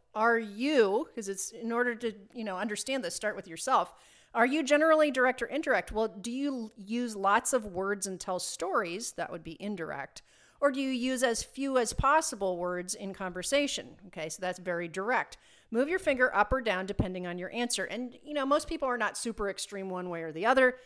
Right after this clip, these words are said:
but they'll have a feel for whether they're a talker or not, so to speak. So you'll be in the upper half of the page or the lower half of the page. And next, ask yourself if you're more introverted or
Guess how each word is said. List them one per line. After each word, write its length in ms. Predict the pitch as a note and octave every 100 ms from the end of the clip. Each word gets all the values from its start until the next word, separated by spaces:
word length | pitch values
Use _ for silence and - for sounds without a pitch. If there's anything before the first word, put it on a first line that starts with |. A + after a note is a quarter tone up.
| - _
but 120 | C#4
they'll 160 | C#4+ C4+
have 200 | C4 A3+
a 80 | G#3
feel 400 | - A#3 A3 G#3
for 180 | G#3+
whether 240 | F#3 F#3 F3+
they're 180 | F3 E3+
a 60 |
talker 480 | E3+ F3 F3 - E3
or 140 | D3+ D#3
not, 280 | C#3+ - -
so 160 | - -
to 80 |
speak. 360 | - - - - _ _ - - - -
So 160 | -
you'll 220 | C4+ C4 C#4
be 140 | C#4+
in 100 | C4+
the 120 | B3+
upper 540 | A3+ A3 A#3 A3+ G#3+ G3 - _
half 260 | G3+ G3+
of 60 | G3+
the 80 | G#3+
page 280 | G#3+ C4 C#4+
or 40 |
the 100 | D4
lower 240 | F4 G#4+
half 160 | C4 F#3
of 60 | -
the 80 |
page. 260 | D#3+ F3 E3+
And 300 | - F#3+ G3+
next, 340 | C#4 F#4+ - -
ask 260 | G3+ G#3 -
yourself 400 | G3+ G3 F#3 G#3
if 160 | G3
you're 140 | G3+ G3+
more 260 | G3+ G3 -
introverted 680 | D4 D#4 D#4+ C4 B3+ B3 A#3
or 220 | G#3 G3